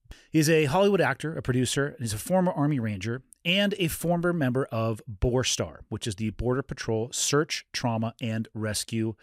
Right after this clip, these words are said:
Organization. He is also the author of Borderline,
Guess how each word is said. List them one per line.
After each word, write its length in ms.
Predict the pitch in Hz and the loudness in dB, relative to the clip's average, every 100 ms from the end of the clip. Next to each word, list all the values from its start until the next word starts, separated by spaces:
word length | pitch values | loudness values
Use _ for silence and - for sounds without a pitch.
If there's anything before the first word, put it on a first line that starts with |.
| - - - _ | -20 -20 -20 _
Organization. 760 | - 120 123 113 107 101 - - _ _ - - - - - _ - | -2 -2 0 -2 -2 -4 -8 -12 _ _ -20 -20 -20 -20 -20 _ 0
He 100 | 160 | 2
is 80 | |
also 320 | 147 190 - 208 | 4 4 4 4
the 320 | 175 170 - - | 4 -2 -4 2
author 400 | 165 175 151 160 | 4 4 2 2
of 240 | 135 117 | 2 2
Borderline, 600 | 127 139 135 113 87 78 | 4 4 4 0 -4 -12